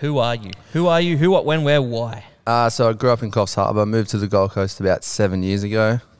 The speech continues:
Speaker 2: I'm a filmmaker and photographer, and, um, yeah, I've done it as a job, um,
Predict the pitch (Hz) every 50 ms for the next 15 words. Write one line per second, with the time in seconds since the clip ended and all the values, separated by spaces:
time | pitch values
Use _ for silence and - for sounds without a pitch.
0 | _ - - 92 92 92 90 - - 110 107 101 98 90 92 98 - - 95 92
1 | 92 - - - - - 90 95 98 101 - - 117 131 147 - - - - _
2 | _ - 95 92 90 92 90 90 87 87 85 87 87 85 87 - - - - 104
3 | 110 113 101 87 87 95 95 95 92 98 95 95 - - - - - - - -
4 | - - - - _ _ - 110 113 101 107 101 95 113 107 107 110 110 113 107
5 | 107 - - - - - - 107 104 104 104 104 104 104 101 104